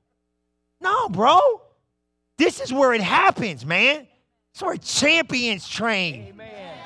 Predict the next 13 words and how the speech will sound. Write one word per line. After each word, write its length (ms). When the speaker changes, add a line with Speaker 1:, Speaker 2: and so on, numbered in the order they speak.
Speaker 1:
Oh, 160
my 160
God. 160
I 160
was 120
so 220
bad 320
yesterday. 460
You 140
cannot 580
take 260
me 160
anywhere. 520